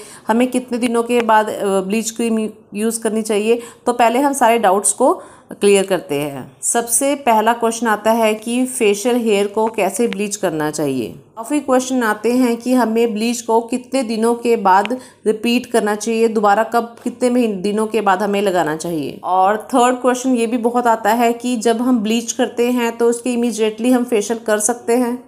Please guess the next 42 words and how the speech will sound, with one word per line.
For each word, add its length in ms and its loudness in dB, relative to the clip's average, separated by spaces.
तो 360 2
इन 200 2
सब 340 2
के 180 0
जो 260 0
आंसर्स 480 2
हैं 180 4
मैं 140 -2
आपको 480 0
इस 280 -4
वीडियो 300 2
में 180 2
ज़रूर 240 0
दूंगी। 420 0
जब 340 2
भी 160 2
आप 240 4
ब्लीच 400 -2
क्रीम 280 -2
को 160 2
अपने 200 0
फेस 260 0
पर 120 0
अप्लाई 340 2
करते 360 -2
हैं 280 -2
तो 100 0
firstly 400 0
हमेशा 420 0
याद 280 4
रखें 480 -4
कि 180 -8
आपको 500 0
अपने 220 -4
फेस 380 0
को 140 -2
अच्छे 280 -4
से 140 -6
क्लीन 280 -4
अप 140 -4
करना 300 -2
है, 200 0